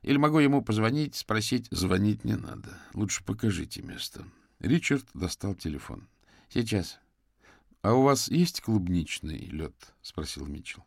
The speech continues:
«Есть». «М-, можно мне один?» «А я и не знал, что ты любитель клубничного льда», — удивился Джейкоб. «Клубника, сахар и лёд. Что может быть лучше?»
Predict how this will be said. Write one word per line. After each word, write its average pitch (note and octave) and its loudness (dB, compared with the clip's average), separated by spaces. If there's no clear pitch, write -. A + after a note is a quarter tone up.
«Есть». A#2 0
«М-, - -14
можно B2 2
мне F2 2
один?» D2+ -6
«А - -10
я F2+ 0
и G2 2
не A2 4
знал, G2 4
что G#2 -2
ты F#2+ -2
любитель F2+ 0
клубничного F#2 0
льда», — F#2 -2
удивился D2 -6
Джейкоб. C#2 -10
«Клубника, B2+ 0
сахар - -6
и D2 -6
лёд. D2+ -6
Что - -6
может B2 -4
быть F2 -10
лучше?» F2+ -10